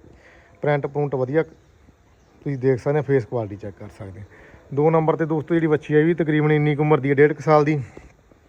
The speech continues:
ਇਹਦਾ ਵੀ ਪ੍ਰਿੰਟ ਪ੍ਰੁੰਟ ਦੀ ਚ-, ਤੁਸੀਂ ਚੈੱਕ ਕਰ ਸਕਦੇ ਆ, ਬਹੁਤ ਹੀ ਵਧੀਆ ਪ੍ਰਿੰਟ ਆ। ਸ਼ਾਹੀਵਾਲ 'ਚ ਦੋਸਤੋ ਇਹ ਪੈਂਦੀ ਆ। ਤੇ ਫੇਸ ਕੁਆਲਿਟੀ ਤੁਸੀਂ ਇਹਦੀ ਚੈੱਕ ਕਰ ਸਕਦੇ ਆ, ਫੇਸ ਕੁਆਲਿਟੀ ਪੂਰੀ ਵਧੀਆ। ਇਹਦਾ ਮਦਰ ਮਿਲਕ ਰਿਕਾਰਡ ਦੋਸਤੋ ਅਠਾਰਾਂ ਵੀਹ ਕਿਲੋ ਦਾ।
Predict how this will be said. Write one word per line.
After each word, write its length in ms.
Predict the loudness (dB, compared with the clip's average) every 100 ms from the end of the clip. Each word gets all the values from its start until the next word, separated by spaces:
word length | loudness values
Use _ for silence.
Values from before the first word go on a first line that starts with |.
| _ _ _ -20 -20 -20 -20 -20 _ _ 0
ਇਹਦਾ 160 | 4
ਵੀ 60 | 4
ਪ੍ਰਿੰਟ 280 | 2 -2 -2
ਪ੍ਰੁੰਟ 220 | -2 -2
ਦੀ 120 | -2
ਚ-, 180 | -6 -14 -10
ਤੁਸੀਂ 200 | -8 -6
ਚੈੱਕ 200 | -2 -2
ਕਰ 160 | 0 -2
ਸਕਦੇ 360 | 0 -2 -2
ਆ, 80 | -2 -4 -4
ਬਹੁਤ 180 | -2 0
ਹੀ 40 |
ਵਧੀਆ 280 | 0 2 0 -2 -12 -16
ਪ੍ਰਿੰਟ 340 | -6 -4 -2 -2
ਆ। 80 | -4 -8 _ _ _
ਸ਼ਾਹੀਵਾਲ 440 | -4 0 2 2 2
'ਚ 80 | 0
ਦੋਸਤੋ 340 | -2 0 0
ਇਹ 60 | 2
ਪੈਂਦੀ 360 | 0 -4 -2
ਆ। 100 | -4 -4 _ _ _ _ _ _
ਤੇ 200 | -2 -2
ਫੇਸ 280 | -2 0 -2
ਕੁਆਲਿਟੀ 380 | 0 2 2 2
ਤੁਸੀਂ 240 | -2 0
ਇਹਦੀ 180 | 2 2
ਚੈੱਕ 200 | 0 0
ਕਰ 120 | 2 2
ਸਕਦੇ 260 | 2 2
ਆ, 40 | 2
ਫੇਸ 200 | 0 0
ਕੁਆਲਿਟੀ 400 | 0 0 0 -4
ਪੂਰੀ 220 | -4 -2
ਵਧੀਆ। 320 | 0 0 -2 -4 -20 -20 -20 -20 -20 -20 -6
ਇਹਦਾ 200 | 0 2
ਮਦਰ 260 | 4 2 2
ਮਿਲਕ 260 | 0 0
ਰਿਕਾਰਡ 300 | 0 0 0
ਦੋਸਤੋ 240 | 0 -2 -2
ਅਠਾਰਾਂ 300 | -4 -4 -2
ਵੀਹ 140 | -4
ਕਿਲੋ 240 | -4 0 0
ਦਾ। 140 | 0